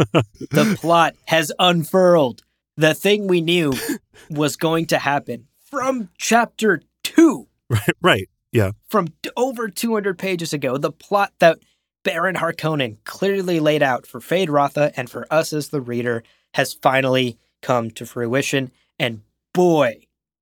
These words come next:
Speaker 2: is it messy. It is looking dire
Speaker 1: Yeah.
Speaker 2: for our heroes, for
Speaker 1: No
Speaker 2: our
Speaker 1: kidding.
Speaker 2: protagonists, for House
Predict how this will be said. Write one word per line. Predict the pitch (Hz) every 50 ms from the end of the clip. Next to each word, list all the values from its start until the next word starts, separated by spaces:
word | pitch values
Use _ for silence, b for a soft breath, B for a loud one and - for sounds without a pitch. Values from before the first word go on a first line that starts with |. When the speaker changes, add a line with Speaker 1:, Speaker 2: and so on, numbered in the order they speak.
| _ _ _ _ _ -
Speaker 2:
is | - 143 131 131
it | 135 135 - -
messy. | 120 113 107 - - - - - 143 - _ _ _ _ _ _ _ _ _ _ _ _ _ _ _ _ _ _ _ -
It | 160 156 151 -
is | 165 147 -
looking | 147 147 143 - 151 143 127 120 113 113 - _ _ _
dire | - 147 127 127 131 131 131 123 120 120 - - - _ _ _ _
Speaker 1:
Yeah. | 107 98 95 95 95 95 95
Speaker 2:
for | 131 127 123
our | 131 127 120 117
heroes, | 107 - - 127 120 113 110 113 117 - - - - -
for | - - 135
Speaker 1:
No | 139
Speaker 2:
our | 143 131
Speaker 1:
kidding. | 120 104 98 95
Speaker 2:
protagonists, | - - - - 127 131 139 131 131 117 113 - - - - -
for | - - 147 139
House | 120 131 135 131 - -